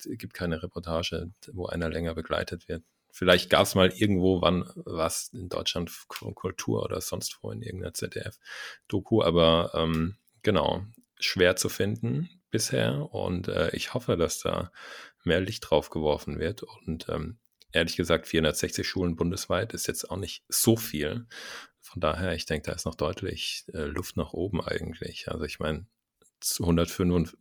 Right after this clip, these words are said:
hunderteinundfünfzig zusätzliche Stellen ist ja schön, aber da könnte man sicherlich auch noch deutlich mehr,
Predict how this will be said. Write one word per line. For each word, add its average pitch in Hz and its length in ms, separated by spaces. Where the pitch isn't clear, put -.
hunderteinundfünfzig 87 840
zusätzliche 82 520
Stellen 101 580
ist - 180
ja - 100
schön, 90 400
aber 78 400
da - 100
könnte 65 200
man 65 100
sicherlich - 440
auch - 40
noch 73 180
deutlich - 460
mehr, 50 320